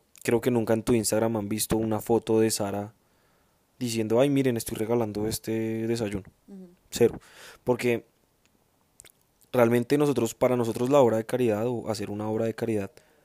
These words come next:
Speaker 1: no es salir a mostrarle al mundo como, "Oiga, mire que me va bien, entonces venga, yo le compro desayunos a cien personas y mírenme todos y díganme que soy chévere". Para nosotros el,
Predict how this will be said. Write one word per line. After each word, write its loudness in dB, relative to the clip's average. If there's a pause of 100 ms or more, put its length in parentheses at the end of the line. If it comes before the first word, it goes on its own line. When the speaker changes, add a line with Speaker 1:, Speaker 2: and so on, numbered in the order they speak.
(320)
Speaker 1:
no 4
es 2
salir 6
a 2
mostrarle 2
al 4
mundo -4
como, 0
"Oiga, 2
mire 0
que -6
me 2
va 6
bien, 0
entonces -8
venga, -2
yo 0
le -2
compro -2
desayunos -2
a 0
cien -4
personas -8 (280)
y -10
mírenme 0
todos -2
y -8
díganme -4
que -6
soy -6
chévere". -6 (760)
Para 4
nosotros 0
el, -2